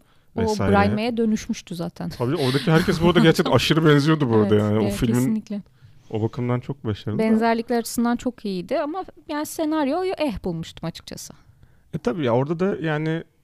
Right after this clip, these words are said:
Speaker 2: birazcık hani politically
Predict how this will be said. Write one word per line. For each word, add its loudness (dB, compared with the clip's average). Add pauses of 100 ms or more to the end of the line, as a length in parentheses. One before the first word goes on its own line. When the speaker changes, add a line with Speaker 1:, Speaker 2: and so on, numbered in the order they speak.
(1400)
Speaker 2:
birazcık -4
hani -8
politically -8